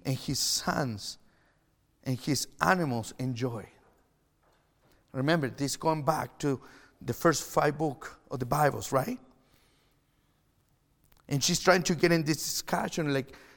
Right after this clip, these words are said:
"Let's, let's talk. I'm Samaritan, so I believe this." And Jesus didn't engage there. And, um, in verse thirteen say, Jesus replied, "Anyone who drinks this water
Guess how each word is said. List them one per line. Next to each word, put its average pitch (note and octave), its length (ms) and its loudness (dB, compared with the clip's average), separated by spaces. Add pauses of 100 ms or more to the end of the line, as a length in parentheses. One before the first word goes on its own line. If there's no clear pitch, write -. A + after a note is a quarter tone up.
(120)
"Let's, E3+ 220 -6
let's F3 180 -2
talk. - 440 2 (680)
I'm D#3 180 4
Samaritan, F3 500 4
so D3 160 4
I E3 60 8
believe F3 360 4
this." E3+ 500 0 (920)
And B2+ 120 -2
Jesus G3 360 2
didn't A#3+ 220 4
engage G3+ 420 2
there. G#2+ 340 -2 (3000)
And, D#3 220 6
um, C3 380 8 (840)
in C#3 80 0
verse F3+ 240 6
thirteen F#3+ 420 4
say, D#3+ 180 2
Jesus F#3 400 -2
replied, F3+ 460 0 (420)
"Anyone G#3+ 480 2
who D3 260 -2
drinks D#3 300 0
this D3+ 160 -4
water C#3+ 560 0